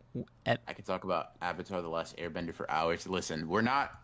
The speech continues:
Speaker 2: we're not having a rehash of the twelve-hour stream shit. That's just not happening right
Speaker 1: What
Speaker 2: now.
Speaker 1: is, uh, what is W S M?
Speaker 2: Weekly Shonen Manga.
Speaker 1: Uh,
Speaker 2: Uh, which is, like, Tokyo Revengers, Rent a Girlfriend.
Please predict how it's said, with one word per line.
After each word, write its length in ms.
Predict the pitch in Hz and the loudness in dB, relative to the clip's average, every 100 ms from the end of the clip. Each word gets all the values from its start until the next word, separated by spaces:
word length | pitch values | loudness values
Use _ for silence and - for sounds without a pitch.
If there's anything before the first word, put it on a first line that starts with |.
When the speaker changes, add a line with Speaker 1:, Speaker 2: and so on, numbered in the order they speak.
| - | -4
Speaker 2:
we're 100 | 104 | 0
not 160 | 120 135 | 2 2
having 240 | 127 117 | 4 4
a 60 | 95 | 4
rehash 460 | 92 92 92 87 | 4 2 2 0
of 60 | 92 | -4
the 60 | 85 | -4
twelve-hour 480 | 95 85 82 85 | 0 0 2 0
stream 320 | 78 85 78 71 | -2 -6 -6 -6
shit. 360 | 71 69 67 - | -8 -8 -10 -12
That's 160 | - 92 | -10 -8
just 160 | 87 - | -6 -6
not 120 | 76 | -6
happening 360 | 80 - - 69 | -4 -6 -8 -8
right 120 | 139 | -2
Speaker 1:
What 220 | 123 147 | 4 6
Speaker 2:
now. 40 | 185 | 6
Speaker 1:
is, 240 | 175 - | 4 8
uh, 340 | 156 127 110 - | 10 12 10 8
what 140 | 123 | 4
is 180 | 185 - - - 117 | 4 2 -2 -10 -2
W 360 | 117 139 127 | 0 2 2
S 240 | 117 - 117 | 2 2 2
M? 300 | 117 104 110 - - - - - - - - - - - | 0 -2 -6 -12 -20 -20 -20 -20 -20 -20 -20 -20 -20 -12
Speaker 2:
Weekly 280 | 90 90 90 | -10 -6 -4
Shonen 340 | - 85 78 | -2 -4 -4
Manga. 440 | 73 76 82 90 92 - - - - - - - - | -4 -6 -4 -6 -6 -12 -20 -20 -20 -20 -20 -20 -10
Speaker 1:
Uh, 300 | 117 98 98 - - - - | -4 -4 -6 -12 -20 -8 2
Speaker 2:
Uh, 300 | 82 80 82 | 4 6 4
which 160 | 85 | 2
is, 100 | 95 | -2
like, 140 | 87 82 | -2 -2
Tokyo 460 | 95 92 90 87 80 | -2 0 2 2 0
Revengers, 800 | - 78 80 80 78 78 73 | -2 -4 -2 -4 -4 -4 -6
Rent 120 | 87 80 | -4 -4
a 40 | |
Girlfriend. 800 | 76 80 78 - 73 76 73 80 | -4 -6 -6 -8 -8 -6 -8 -12